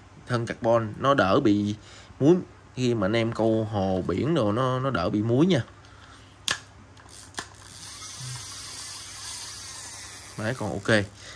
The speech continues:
Rồi, mã này, mã số mã mười tám, nặng bốn trăm chín mươi gram, giá bốn trăm k. Tới mã mười chín.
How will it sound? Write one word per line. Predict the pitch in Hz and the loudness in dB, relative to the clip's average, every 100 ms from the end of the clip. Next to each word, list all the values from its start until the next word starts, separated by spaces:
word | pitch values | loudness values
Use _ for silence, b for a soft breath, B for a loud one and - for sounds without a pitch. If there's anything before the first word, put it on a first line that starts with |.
| B | B
Rồi, | 101 98 - | 2 2 2
mã | - 92 | -2 0
này, | 135 110 | 0 0
mã | 92 - 127 | 0 -2 0
số | 127 | -2
mã | 123 87 | 0 0
mười | 123 110 | 0 0
tám, | 117 120 143 160 - - B B B B - | 2 2 0 -4 -14 -20 B B B B -6
nặng | 104 98 107 | -2 0 2
bốn | 123 | 2
trăm | 139 107 | 0 -2
chín | 120 | -4
mươi | 131 | -2
gram, | 117 110 107 | 2 2 2
giá | 107 127 | 2 2
bốn | 120 | 0
trăm | 139 113 | -2 0
k. | 110 104 - - - - - - - - - - - - - - - - 131 | 2 0 -4 -20 -20 -20 -20 -18 -20 -20 -20 -20 -16 -12 -10 -10 -12 -12 -6
Tới | 127 | -6
mã | 113 123 | -4 -2
mười | 107 | 2
chín. | - 139 | 4 4